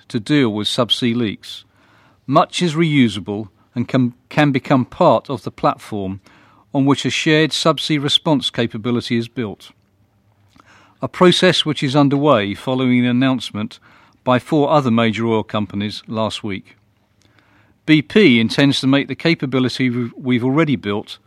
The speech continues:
available on a global basis. It is also clear that our industry needs to reevaluate the safety systems for deep water drilling operations.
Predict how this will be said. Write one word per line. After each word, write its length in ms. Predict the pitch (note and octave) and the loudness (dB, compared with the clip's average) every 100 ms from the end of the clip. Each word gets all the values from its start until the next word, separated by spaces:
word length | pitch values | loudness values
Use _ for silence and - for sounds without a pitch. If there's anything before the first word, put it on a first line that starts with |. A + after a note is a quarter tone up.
| _ _ - | _ _ -10
available 680 | A#2 C#3 D3 A2+ G#2 G#2 G2 _ | -6 0 2 0 -2 -6 -8 _
on 100 | A#2+ | -6
a 80 | A2+ | -6
global 460 | G2+ C3+ A#2+ F#2+ F#2 | -2 0 0 -2 -8
basis. 600 | A2+ G2+ - F2+ - - _ _ _ _ _ _ _ _ _ _ _ _ - | -6 -6 -8 -12 -14 -18 _ _ _ _ _ _ _ _ _ _ _ _ -2
It 100 | D3+ | 2
is 140 | D#3+ | 4
also 340 | G3 G#3 E3 D3 | 4 4 2 0
clear 380 | - B2+ B2 | 0 0 0
that 180 | B2 C3 | 0 0
our 200 | C#3+ C#3+ | 2 4
industry 500 | B2+ A2+ - - A2+ | 4 2 -2 -2 0
needs 300 | B2 C3 A#2 | 2 2 0
to 80 | - | -4
reevaluate 840 | B2+ D3 C#3 B2+ A#2+ A#2 A2+ A2+ - | 0 2 2 0 0 0 -2 -4 -8
the 80 | |
safety 420 | - - D3 - C3+ | -6 0 0 0 -8
systems 640 | - A2 - G#2 G#2 - _ _ _ | -6 -8 -6 -8 -8 -12 _ _ _
for 160 | _ A#2 | _ -6
deep 260 | C3+ C3 | 0 0
water 300 | B2+ B2 - | 0 -6 -4
drilling 320 | A2 B2 A#2+ A#2 | -4 -2 0 -2
operations. 840 | G#2+ A2+ G#2 - F2 F#2 - | -4 -4 -6 -8 -12 -12 -12